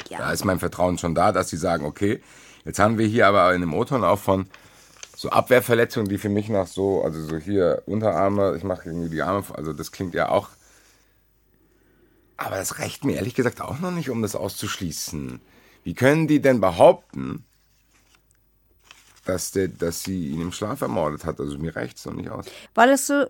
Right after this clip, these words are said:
Speaker 1: zu dem Verletzungsbild gepasst hat. Danach hat sie ihn erst links in den Hals gestochen, dann ist der aufgewacht, hat sich aufgerichtet und dann hat sie von vorne auf ihn eingestochen.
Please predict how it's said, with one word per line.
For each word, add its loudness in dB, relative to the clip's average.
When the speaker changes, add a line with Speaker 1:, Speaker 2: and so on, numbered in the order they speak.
Speaker 1:
zu 2
dem 4
Verletzungsbild 0
gepasst -10
hat. -4
Danach 8
hat 0
sie 6
ihn 8
erst 6
links 8
in 2
den 4
Hals 4
gestochen, 2
dann 0
ist -4
der 0
aufgewacht, 4
hat -2
sich -8
aufgerichtet 4
und 2
dann 10
hat 0
sie -4
von -4
vorne 6
auf 2
ihn -6
eingestochen. -4